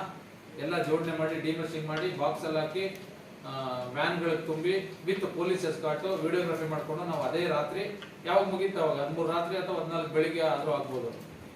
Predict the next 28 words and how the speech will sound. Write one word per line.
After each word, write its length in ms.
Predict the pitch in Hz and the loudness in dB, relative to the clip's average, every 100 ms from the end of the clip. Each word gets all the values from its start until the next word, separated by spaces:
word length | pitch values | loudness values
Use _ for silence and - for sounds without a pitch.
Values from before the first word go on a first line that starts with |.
| - | -4
ನಾವು 160 | 180 | 0
ಇಲ್ಲಿಂದ 220 | 175 190 190 | 2 2 2
ತಗೊಂಡೋಗಿ 500 | 175 170 170 165 156 | 0 0 0 0 2
ಬಳ್ಳಾರಿ 320 | 156 170 165 | 4 4 2
ಸ್ಟ್ರಾಂಗ್ 320 | 156 156 156 | 0 0 0
ರೂಮ್ 100 | 143 | -2
ಅಲ್ಲಿ 160 | 151 196 - - - 147 | -2 -2 -6 -10 -12 -10
ಈಗ 120 | 143 | -2
ಏನ್ 120 | 160 | 0
ಹೇಳಿದೆ, 480 | 160 160 143 117 - - | 0 -2 -2 -4 -8 -4
ಗವರ್ನಮೆಂಟ್ 360 | 151 165 170 165 | 2 2 2 0
ಪಾಲಿಟೆಕ್ನಿಕ್ 500 | 151 156 156 156 156 | 0 0 -2 -4 -2
ಕಾಲೇಜ್, 280 | 147 156 139 | 0 0 -2
ಹೊಸಪೇಟೆ 360 | 131 156 156 | -4 -4 -2
ರೋಡ್, 240 | 147 143 139 | -2 -4 -2
ಬಳ್ಳಾರಿನಲ್ಲಿ 480 | 139 147 139 139 143 | 0 0 0 -4 -4
ನಾವು 260 | 143 - | -4 -2
ಶೇಖರಣೆ 380 | 156 147 143 131 | -2 0 -2 -4
ಮಾಡಿ 160 | 151 156 | -2 -2
ಇಡ್ತೀವಿ. 680 | - 143 - 160 - - - - - - - - - - | -2 -6 -2 -2 -2 -6 -12 -16 -18 -18 -18 -18 -16 -10
ಇಪ್ಪತ್ಮೂರು 920 | 156 - 214 214 190 190 190 196 - | -8 -2 0 2 2 4 4 2 0
ನವೆಂಬರ್ 400 | 156 165 180 160 | 0 0 2 4
ಎರಡ್ 160 | 156 | 4
ಸಾವಿರದ 180 | 160 156 | 4 2
ಇಪ್ಪತ್ನಾಲ್ಕಕ್ಕೆ 680 | 151 151 156 151 143 151 180 | 2 0 0 -2 -4 -6 -6
ಮತ 200 | 147 135 | -6 -4
ಎಣಿಕೆ 380 | 143 143 139 135 | -4 -4 -8 -4
ಕಾರ್ಯ 220 | 127 - | -4 0